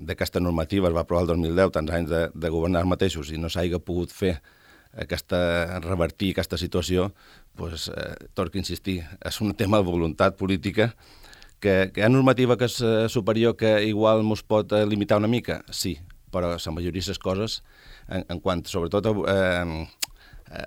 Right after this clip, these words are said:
a alguns papers que t'obliga, però hi ha moltes coses que depèn de la pròpia administració nostra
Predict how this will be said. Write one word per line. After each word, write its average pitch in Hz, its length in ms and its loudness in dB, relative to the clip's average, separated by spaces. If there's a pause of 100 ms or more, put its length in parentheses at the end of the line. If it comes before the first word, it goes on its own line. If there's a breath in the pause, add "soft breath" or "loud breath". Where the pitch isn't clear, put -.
a 87 140 -8
alguns 101 480 -2
papers 107 400 0
que 85 140 -4
t'obliga, 87 420 -2 (380 soft breath)
però 92 140 0
hi 85 40 -6
ha 101 60 2
moltes 107 240 0
coses 101 200 2
que 113 120 0
depèn 101 220 0
de 98 60 -2
la 95 60 -4
pròpia 101 420 0
administració 95 460 -2
nostra 98 380 -4